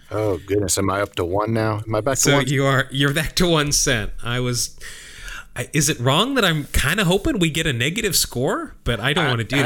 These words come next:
Speaker 2: that to you.
Speaker 1: I jinxed it before we start recording, said I probably will, and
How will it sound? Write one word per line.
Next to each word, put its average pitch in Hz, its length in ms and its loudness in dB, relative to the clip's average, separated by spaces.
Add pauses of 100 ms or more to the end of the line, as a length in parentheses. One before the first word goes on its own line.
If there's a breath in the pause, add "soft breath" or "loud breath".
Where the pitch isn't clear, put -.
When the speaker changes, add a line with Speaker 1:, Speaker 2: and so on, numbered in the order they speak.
(140)
Speaker 2:
that 104 80 -2
to 120 80 -2
you. 101 140 -2
Speaker 1:
I 147 100 0
jinxed 180 400 0
it 135 60 2
before 135 240 0
we 123 100 2
start 131 240 0
recording, 113 420 -2
said 117 200 0
I 107 80 2
probably 120 280 0
will, 101 380 0
and 104 420 -8